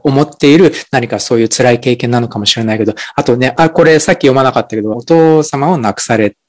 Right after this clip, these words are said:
ていたっていうね、ことも書いてあったんですけれども、なので、まあ、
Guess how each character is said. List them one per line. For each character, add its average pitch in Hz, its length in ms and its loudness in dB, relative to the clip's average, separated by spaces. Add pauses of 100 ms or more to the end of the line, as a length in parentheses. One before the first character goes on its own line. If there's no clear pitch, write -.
(140)
て 104 460 -4
い 101 80 -8
た 117 120 -8
っ - 180 -14
て 104 120 -8
い 104 120 -6
う 104 100 -8
ね、 127 240 -4
こ 120 100 0
と 123 100 -4
も 104 240 -6
書 - 60 -6
い 107 80 -4
て - 80 -10
あ 98 40 -8
っ - 40 -14
た 104 100 -14
ん 95 40 -14
で 101 100 -10
す - 80 -10
け - 80 -8
れ 110 60 -6
ど 117 80 -6
も、 123 120 -2 (260)
な 131 60 -4
の 113 120 -6
で、 107 180 -4 (180)
ま 135 100 0
あ、 113 160 -6